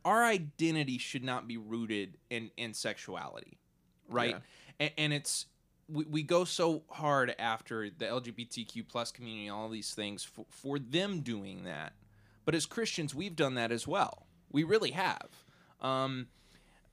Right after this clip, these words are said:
Speaker 1: for young people who are struggling, we've, we've dealt with it by, you know, by attaching identities to these things. And, and, and it, sex was never meant to be that. Um, so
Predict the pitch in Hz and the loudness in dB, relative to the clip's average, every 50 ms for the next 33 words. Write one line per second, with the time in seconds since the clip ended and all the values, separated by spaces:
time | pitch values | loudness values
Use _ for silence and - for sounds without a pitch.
0 | - - - - - - - - 143 - - - 147 147 147 143 131 135 131 147 | -16 -16 -14 -14 -16 -16 -16 -16 -16 -14 -6 0 4 6 6 6 6 6 4 4
1 | 160 147 - 156 147 147 - 156 147 135 135 127 123 117 - - - 131 120 123 | 4 4 2 0 -2 0 2 2 2 4 4 4 4 2 0 0 2 4 4 4
2 | 127 135 135 135 135 135 131 131 - 120 127 127 123 120 113 - - - - 139 | 4 4 2 0 0 0 -2 -4 -6 -4 -2 0 0 -2 -2 -6 -10 -8 -4 -4
3 | 123 110 110 107 139 131 175 202 - 147 123 117 110 - - 127 131 - - - | -4 -4 -2 2 4 6 6 4 4 4 4 4 4 4 2 0 0 0 2 4
4 | 117 117 113 110 113 110 110 104 - - _ - - 135 131 120 113 104 104 104 | 6 6 6 6 6 4 4 0 -2 -6 _ -6 -2 0 0 2 2 0 0 -2
5 | 104 - _ _ _ _ _ _ _ _ _ _ _ _ _ _ _ _ _ - | -4 -6 _ _ _ _ _ _ _ _ _ _ _ _ _ _ _ _ _ -20
6 | 135 - - 127 120 120 123 - - - 135 139 143 147 - 165 151 139 143 143 | -10 -4 -2 0 0 0 -2 -2 -4 -2 0 0 0 0 0 0 0 0 0 0
7 | 117 120 127 151 214 247 220 135 95 - - - - - - 123 110 107 101 95 | -2 -2 -2 0 2 2 2 0 0 -4 -6 -10 -6 -4 -2 -2 -2 -2 -4 -6
8 | - - - - 80 57 50 - - - - - - - - 131 143 143 - 151 | -6 -8 -8 -8 -10 -10 -10 -12 -12 -10 -10 -10 -8 -6 -4 -2 -2 -2 -2 -2
9 | 151 151 151 156 _ - 151 156 156 156 151 - _ _ _ _ _ _ _ _ | -2 -2 -2 -6 _ -4 -2 -2 -2 -2 -4 -6 _ _ _ _ _ _ _ _
10 | _ _ _ _ - - - - - 202 190 - 170 156 143 175 175 160 160 151 | _ _ _ _ -12 -6 -2 -2 -2 -2 -2 -4 -4 -2 0 0 2 2 2 2
11 | 147 - - - 113 - _ 156 160 165 151 156 - - - - - _ _ _ | 0 -2 -4 -8 -16 -12 _ -6 -6 -6 -6 -6 -8 -10 -10 -12 -14 _ _ _
12 | _ _ _ _ _ _ _ _ - 123 123 120 120 117 117 113 110 - _ _ | _ _ _ _ _ _ _ _ -4 -2 0 0 0 -2 -4 -6 -8 -10 _ _
13 | _ _ _ _ _ _ _ _ _ _ - - - - 165 170 156 147 151 143 | _ _ _ _ _ _ _ _ _ _ -8 -6 -2 2 4 6 6 6 6 4
14 | - | 2